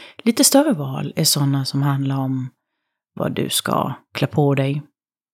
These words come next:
eh, vad du äter, vad du jobbar med, vilka du umgås med. Alla de här valen formar ditt liv.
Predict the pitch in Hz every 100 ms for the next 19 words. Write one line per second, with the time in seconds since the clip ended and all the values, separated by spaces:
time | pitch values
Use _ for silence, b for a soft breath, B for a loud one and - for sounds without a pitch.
0 | _ _ _ - - - - - 139 139
1 | - 139 135 139 - - 139 165 - _
2 | _ _ _ _ _ _ _ _ - 135
3 | 131 127 135 127 - 135 135 139 - _
4 | _ _ _ _ _ _ 139 139 143 131
5 | - - - - - - - _ _ _
6 | _ _ _ _ _ _ _ _ 220 214
7 | 196 226 220 151 143 131 135 127 - -
8 | 135 135 - _ _ _ - - - 175
9 | 151 147 143 143 139 143 139 - - 113
10 | - - - -